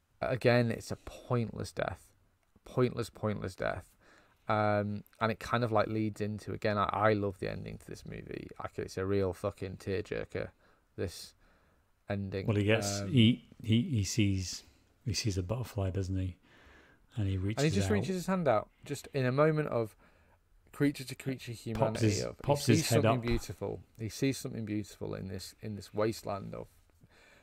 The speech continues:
Speaker 1: this wasteland of literal human corpses and shells and death and trench foot and rotting food and rats. And he sees this butterfly. He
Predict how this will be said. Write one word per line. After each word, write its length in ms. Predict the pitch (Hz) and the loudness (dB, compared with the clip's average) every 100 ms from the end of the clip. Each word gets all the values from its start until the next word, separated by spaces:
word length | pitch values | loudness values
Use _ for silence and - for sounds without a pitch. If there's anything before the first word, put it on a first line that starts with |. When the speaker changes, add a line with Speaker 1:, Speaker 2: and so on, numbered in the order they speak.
| _ | _
Speaker 1:
this 100 | - | -6
wasteland 640 | 113 120 139 - 117 101 101 | 4 6 4 2 0 0 -2
of 160 | 98 | -4
literal 840 | 113 135 - - 120 123 120 113 107 | 0 2 0 -4 -4 0 2 2 0
human 460 | 117 117 110 110 104 | 0 0 0 -2 -4
corpses 680 | 110 107 - - 113 110 | -2 -2 -4 -10 -8 -8
and 140 | 104 104 | -10 -14
shells 580 | - 101 107 110 - 104 | -8 -4 -2 -4 -8 -10
and 220 | 101 95 | -10 -4
death 300 | 98 98 104 - | 0 0 -4 -10
and 480 | - - - - - | -12 -12 -14 -14 -14
trench 360 | - 110 107 | -4 -4 -4
foot 320 | - - 104 - | -8 -4 -4 -4
and 160 | 104 | -6
rotting 320 | 107 104 71 90 | -2 -2 -4 -10
food 340 | - 101 98 | -6 -4 -4
and 140 | 101 | -6
rats. 500 | 104 104 98 - - - - - - - - _ | -2 0 -2 -4 -14 -14 -20 -20 -20 -20 -20 _
And 100 | 123 | -4
he 80 | 123 | -4
sees 340 | - 151 143 | -2 2 2
this 140 | 131 123 | 0 -2
butterfly. 520 | - 104 - - - - - - _ | -2 -2 -4 -10 -12 -18 -20 -20 _
He 80 | - | -20